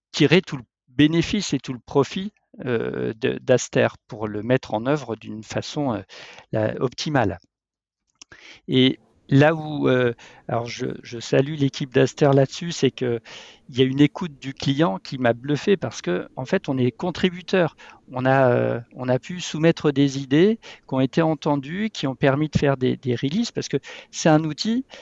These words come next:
euh, à partir du moment où on le met dans les mains d'une équipe dirigeante, euh, eh bien, il faut qu'il soit ouvert, c'est un mode sas, hein, mais il faut qu'il soit ouvert sans,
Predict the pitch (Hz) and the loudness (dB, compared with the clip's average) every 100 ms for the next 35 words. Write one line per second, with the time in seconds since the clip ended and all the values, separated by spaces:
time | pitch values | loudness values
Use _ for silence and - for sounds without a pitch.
0 | - - - - 156 214 196 220 185 175 | -20 -8 -2 0 0 0 0 -2 -2 -2
1 | 160 151 127 160 185 165 151 147 147 120 | 0 0 0 0 2 4 4 2 0 -2
2 | 127 - 185 151 143 131 127 196 - - | -4 -4 -6 -2 0 0 -2 -4 -6 -20
3 | _ _ _ _ - 120 - - 135 135 | _ _ _ _ -4 -4 -4 -8 -4 0
4 | 131 123 139 - 131 - 123 117 - - | 0 0 -4 -6 -8 -2 0 0 -6 -14
5 | 151 143 147 147 - - 127 120 123 - | -10 4 6 6 2 -8 -6 -4 -4 -4
6 | - 214 - 165 233 233 127 135 151 - | 0 0 0 -4 -4 -4 -4 -4 -8 -8
7 | 135 - - 131 - - _ 143 135 143 | -8 -8 -2 0 0 -2 _ -4 4 6
8 | 143 - - 113 107 104 | 4 -2 -4 -2 -2 -4